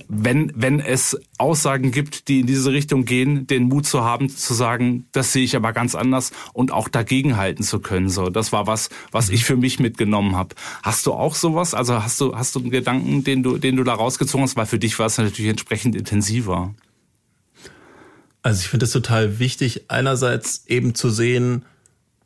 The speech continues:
Speaker 2: was da los ist und
Speaker 1: Mhm.
Speaker 2: wie extrem manche Menschen sind.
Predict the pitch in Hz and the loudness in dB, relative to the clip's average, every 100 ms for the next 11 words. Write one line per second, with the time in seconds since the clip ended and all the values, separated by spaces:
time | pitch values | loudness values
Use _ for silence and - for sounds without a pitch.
0 | _ - 113 117 - 139 131 151 - 196 | _ -4 0 0 0 2 2 0 -2 -2
1 | - 117 107 107 123 139 131 - - 135 | 0 2 4 4 2 0 -2 -4 -2 0
2 | 139 131 131 131 120 123 123 110 127 190 | 2 2 0 0 0 0 0 0 0 -2
3 | - - | -6 -14